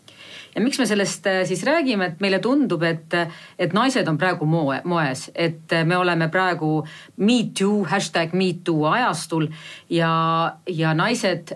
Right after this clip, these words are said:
ja naiste teemad on, on ühiskonnas, äh, rohkem kõlapinda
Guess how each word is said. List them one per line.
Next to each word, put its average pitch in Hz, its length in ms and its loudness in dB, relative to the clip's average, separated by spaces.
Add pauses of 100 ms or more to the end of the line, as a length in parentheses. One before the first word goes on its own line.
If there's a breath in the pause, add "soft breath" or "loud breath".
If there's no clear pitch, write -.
ja 165 140 0
naiste 170 280 0
teemad 196 480 0
on, 151 460 0
on 156 240 0
ühiskonnas, 156 720 0
äh, 151 300 0 (640 loud breath)
rohkem 214 320 0
kõlapinda 208 600 0